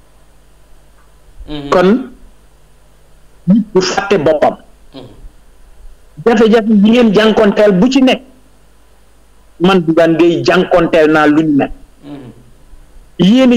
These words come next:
Speaker 2: ju ma habité woon à un moment ba ma ne faaw ma génn ma nit yéene jooju moo leen habité yéen nit ngeen dem wuti ngir am teraanga.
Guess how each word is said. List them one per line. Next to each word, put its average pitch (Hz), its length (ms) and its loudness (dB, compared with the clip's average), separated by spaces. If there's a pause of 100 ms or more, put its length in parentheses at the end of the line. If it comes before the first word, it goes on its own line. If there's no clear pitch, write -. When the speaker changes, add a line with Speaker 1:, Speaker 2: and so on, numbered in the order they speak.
Speaker 2:
ju 220 80 -2
ma 262 120 -2 (120)
habité 247 300 2
woon 208 340 2
à 226 220 0
un 233 100 4
moment 214 300 2
ba 190 120 0
ma 233 100 0
ne 226 80 0 (140)
faaw 254 140 2 (180)
ma 262 80 2 (120)
génn 233 340 2
ma 214 120 2
nit 214 180 0 (1300)
yéene 226 380 2
jooju 220 240 4
moo 202 160 4
leen 226 240 2
habité 220 320 0
yéen 208 300 4
nit 214 160 -2 (140)
ngeen 202 380 2
dem 185 340 2
wuti 240 220 0 (280)
ngir 196 260 2
am 165 200 -2
teraanga. 127 320 0